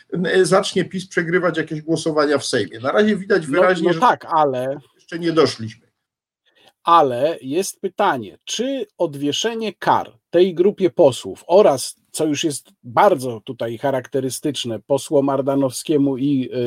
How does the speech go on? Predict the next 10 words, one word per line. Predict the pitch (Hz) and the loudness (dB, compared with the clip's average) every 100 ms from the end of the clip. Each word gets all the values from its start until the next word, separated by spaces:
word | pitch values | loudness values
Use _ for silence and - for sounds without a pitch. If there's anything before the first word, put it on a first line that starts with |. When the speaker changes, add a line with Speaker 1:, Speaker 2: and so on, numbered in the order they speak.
| 120 120 113 120 120 | -2 -2 -4 -6 -6
Speaker 2:
y, | 120 120 113 - _ _ - 127 | -6 -6 -8 -10 _ _ -4 2
y, | 123 120 | 2 2
i | 117 | 2
Speaker 1:
Kołakowskiemu. | 139 143 135 - 143 | 2 2 0 -2 -4
Speaker 2:
posłowi | - 143 135 135 | 2 4 4 4
Kołakowskiemu, | 165 160 143 139 - 123 127 208 _ - - - _ - | 6 6 4 -2 0 0 0 -4 _ -20 -20 -20 _ 2
y, | 147 147 - | 6 6 4
czy | - 156 - | -4 -4 2
to | 269 339 | 2 4
oznacza, | 311 202 208 151 - - 85 | -2 0 2 2 0 -10 -12